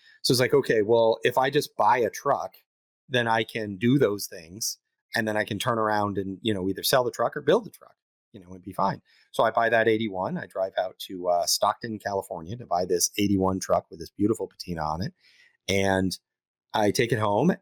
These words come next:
and I drop off the axle at a axle shop so that they can rebuild it. And I take pictures of that process.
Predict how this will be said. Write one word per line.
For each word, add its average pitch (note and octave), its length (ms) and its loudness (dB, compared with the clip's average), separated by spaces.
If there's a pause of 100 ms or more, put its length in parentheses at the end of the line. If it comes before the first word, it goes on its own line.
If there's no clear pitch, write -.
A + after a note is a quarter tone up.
and G2 380 -2
I F#2 400 0
drop G2+ 260 0
off G2+ 160 2
the G2+ 140 0
axle G2+ 480 0
at F#2 140 -2
a F2+ 120 -2
axle G2+ 320 0
shop G#2+ 380 0
so - 140 -6
that F2+ 120 -8
they F#2+ 160 -2
can F2+ 300 -8
rebuild B2 400 0
it. A2+ 120 2
And - 80 -16
I G2 60 -8
take F#2+ 220 -8
pictures F#2+ 260 -8
of F2 60 -14
that A#2+ 160 2
process. A2 520 -2